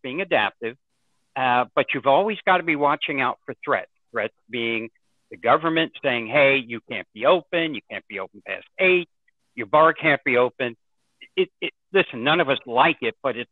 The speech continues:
that's what we have to do. And that in itself is a resilient company that you're building or an organization. Uh, again, dealing with your vendors. Oh, and by the way, still continuing to reach your clients.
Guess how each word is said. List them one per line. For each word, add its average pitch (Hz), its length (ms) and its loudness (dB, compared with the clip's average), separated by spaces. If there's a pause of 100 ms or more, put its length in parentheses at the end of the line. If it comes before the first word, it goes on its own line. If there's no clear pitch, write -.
(100)
that's 147 280 0
what - 160 -10
we 131 140 -14 (100)
have 147 160 0 (160)
to 135 60 -12
do. 127 380 -4
And 123 180 -6
that 240 220 0 (560)
in 165 160 0
itself 190 440 0 (200)
is 139 160 -2
a 139 60 0
resilient 127 760 -2 (120)
company 113 460 -6
that 110 220 -2
you're 123 140 -10
building 127 420 -4
or 101 100 -8
an 98 80 -8
organization. 113 960 -8 (680)
Uh, 131 160 -12
again, 131 320 -2
dealing 120 360 -2
with 123 160 -4
your 131 100 -4
vendors. 131 440 -2 (140)
Oh, 247 320 2
and 151 160 -2
by 151 160 6
the 180 120 -2
way, 127 340 0 (520)
still 208 260 -2
continuing 131 800 -8
to 170 60 -10
reach 101 300 -14
your - 120 -12 (160)
clients. 269 360 -6